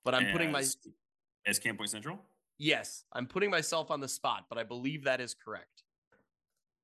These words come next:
Speaker 2: Okay, let's take a look. Hang on.
Speaker 1: Yeah.
Speaker 2: Uh, Greenfield Northwestern, the Tigers.
Speaker 1: In the
Speaker 2: Yeah,
Speaker 1: Western
Speaker 2: they come from the, the Western Illinois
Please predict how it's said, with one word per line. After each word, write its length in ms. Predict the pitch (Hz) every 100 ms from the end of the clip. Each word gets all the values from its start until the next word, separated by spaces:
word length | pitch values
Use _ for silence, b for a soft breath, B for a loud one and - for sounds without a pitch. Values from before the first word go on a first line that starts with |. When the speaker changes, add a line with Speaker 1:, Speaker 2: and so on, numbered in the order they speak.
| _ - 92
Speaker 2:
Okay, 200 | - 64 98 -
let's 140 | -
take 120 | -
a 40 | 127
look. 140 | 101 -
Hang 140 | 107
on. 120 | 107 107 b b b b -
Speaker 1:
Yeah. 160 | 98
Speaker 2:
Uh, 640 | 104 104 107 104 98 98 98 95
Greenfield 360 | 101 123 123 123
Northwestern, 760 | 127 123 113 104 - 90 78 80
the 60 |
Tigers. 720 | 101 104 104 78 73 - - - _ _ _ _ _ -
Speaker 1:
In 100 | 127
the 80 | 147
Speaker 2:
Yeah, 80 |
Speaker 1:
Western 280 | 143 151 -
Speaker 2:
they 20 | 170
come 60 |
from 120 | 120
the, 100 | 104 - 113 113 - _ _ _ _
the 120 | - 101
Western 380 | 104 107 110
Illinois 400 | 104 98 85 92